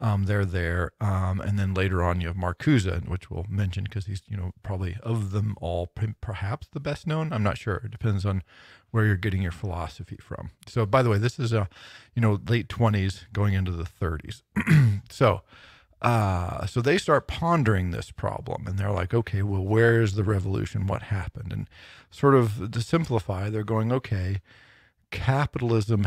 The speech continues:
has sort of messed up the minds of the workers. The workers, um, are not able to come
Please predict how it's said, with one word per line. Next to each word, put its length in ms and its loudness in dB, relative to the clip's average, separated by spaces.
has 160 -2
sort 340 4
of 380 0
messed 520 2
up 360 -4
the 180 -2
minds 600 0
of 260 -4
the 80 -4
workers. 680 -4
The 80 -2
workers, 720 0
um, 400 -2
are 260 0
not 480 2
able 420 0
to 300 0
come 520 0